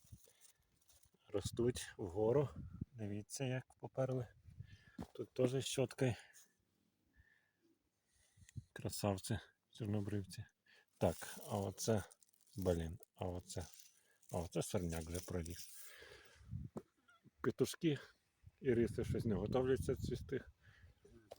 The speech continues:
Початків не видно. <clears throat> От, е, укрив територію, яку я не буду засаджувати.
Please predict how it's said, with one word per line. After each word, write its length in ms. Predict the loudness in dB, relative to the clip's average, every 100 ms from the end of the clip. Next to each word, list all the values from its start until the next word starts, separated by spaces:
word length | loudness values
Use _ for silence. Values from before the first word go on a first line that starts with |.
| -20 _ -20 -20 -20 _ -8
Початків 600 | -2 2 4 4 2 -2 -2 -4
не 120 | -2
видно. 340 | 0 0 -4 -12 -16 -20 -16 -14 -14 -18 -20 -20 -20 -20 -20 _ -20 0 0 2 0 -2 -6 -4 -4 -2 -2
<clears throat> 400 | -2 0 2 0 -2 -6 -8 -12 -14 -16 -18 -16 -16 -4
От, 340 | 2 6 8 8
е, 120 | 6 4 2
укрив 680 | 0 4 8 8 6 -4 -20 _ _
територію, 760 | 0 2 2 2 2 4 2 0 -4 _ _ _ -16
яку 200 | -4 2
я 160 | 4 4
не 140 | 2
буду 180 | 0 -2
засаджувати. 760 | -2 0 0 0 -4 -4 -6